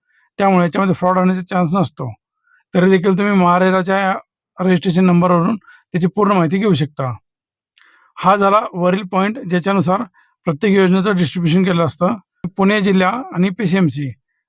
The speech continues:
अशा ठिकाणी डिव्हायडेशन केलेलं आहे, म्हणजेच तुम्हाला समजण्यास सोपं जाईल. पुणे महानगरपालिका म्हणजेच पीएमसीच्या under जे काय आहेत, ते एका लाईनमध्ये त्यांनी सगळं सेट केलेलं आहे. ते झाल्यानंतर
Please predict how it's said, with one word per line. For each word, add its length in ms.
अशा 180
ठिकाणी 380
डिव्हायडेशन 480
केलेलं 220
आहे, 160
म्हणजेच 360
तुम्हाला 640
समजण्यास 440
सोपं 220
जाईल. 340
पुणे 180
महानगरपालिका 680
म्हणजेच 380
पीएमसीच्या 500
under 160
जे 120
काय 200
आहेत, 120
ते 100
एका 240
लाईनमध्ये 380
त्यांनी 220
सगळं 240
सेट 200
केलेलं 220
आहे. 160
ते 120
झाल्यानंतर 540